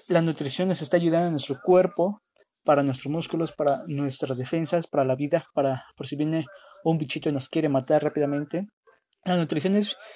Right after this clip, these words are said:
biológico en los que organismos asimilan los alimentos y los líquidos necesarios para el funcionamiento del crecimiento y el mantenimiento de sus funciones vitales. La nutrición también es el estudio de la relación que existe entre los alimentos de la salud.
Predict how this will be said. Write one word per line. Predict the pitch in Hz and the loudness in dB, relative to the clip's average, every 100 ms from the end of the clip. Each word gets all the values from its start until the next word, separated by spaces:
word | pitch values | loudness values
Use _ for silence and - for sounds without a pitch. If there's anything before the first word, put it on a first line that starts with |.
| - | -12
biológico | 165 156 170 170 - 185 190 | 0 2 2 0 -2 -2 0
en | 165 | -2
los | 147 | -2
que | 160 | -4
organismos | 147 151 156 170 165 165 | -2 -2 -2 -2 -4 -4
asimilan | - 156 160 160 | -4 -2 0 0
los | 151 156 | -2 -4
alimentos | 151 151 156 160 - | -4 -4 -4 -6 -4
y | 165 | -2
los | 160 160 | -2 -2
líquidos | 160 175 160 | -2 -2 -2
necesarios | 139 143 156 160 | -4 -4 -4 -2
para | - 139 | 0 2
el | 139 | 2
funcionamiento | 131 143 139 143 156 151 | -4 -8 -6 -4 -2 -2
del | 131 | -2
crecimiento | 139 - 151 151 | -6 -4 -6 -4
y | 160 | -2
el | 156 180 | 0 0
mantenimiento | 170 - 165 147 175 175 | -4 -4 -6 -4 -2 -4
de | 160 | -4
sus | 185 190 - - - - | -6 -8 -12 -18 -18 -8
funciones | 151 135 165 165 156 | -6 -4 -4 -4 -4
vitales. | 135 - 160 139 - _ _ | -4 2 2 2 -6 _ _
La | 160 | -4
nutrición | 151 143 139 - 147 135 | -2 -2 -6 -6 -6 -4
también | 139 139 156 208 220 240 | -2 -2 2 4 4 0
es | 190 175 | 0 2
el | 185 | 2
estudio | 147 - 170 | 0 0 0
de | 170 | 0
la | 143 | 0
relación | 135 135 131 131 - 160 151 165 170 | 0 0 -2 -4 -6 -6 -4 -6 -8
que | 139 | -8
existe | - 160 - - | -4 -4 -2 -2
entre | 156 147 | -2 -2
los | 143 147 | -2 0
alimentos | 147 156 160 156 | 0 0 0 -2
de | 147 | -2
la | 131 | -2
salud. | - 143 165 | -2 0 2